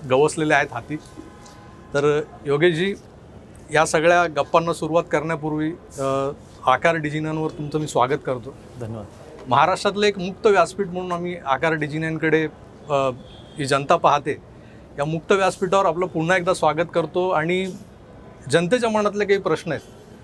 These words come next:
Speaker 1: ते प्रश्न आज मी तुम्हाला विचारणार आहे. सगळ्यात आधी हे जे काही बंड झालं दीड एक वर्षापूर्वी आणि शिवसेनेत उभी फूट पडली, त्यात काही जण जे एकनाथ शिंदेंसोबत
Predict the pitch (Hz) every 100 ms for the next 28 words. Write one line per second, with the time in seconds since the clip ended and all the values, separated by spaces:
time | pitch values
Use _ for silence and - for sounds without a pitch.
0 | - - - - - - 190 185 190 196
1 | 190 190 180 175 175 160 147 170 165 147
2 | 139 - - - - - - - - -
3 | - - 165 175 233 220 214 196 196 202
4 | 208 202 160 165 180 170 151 160 - -
5 | - - - - - - - 123 135 147
6 | 139 123 143 127 127 113 - - - -
7 | - - - - 135 156 160 147 - -
8 | - - - - - 151 165 175 175 165
9 | - - - - - 139 170 180 175 -
10 | 147 117 104 - - - - - - -
11 | - - - - - - 185 208 - 196
12 | 214 226 220 180 208 202 170 180 196 190
13 | 175 170 190 185 180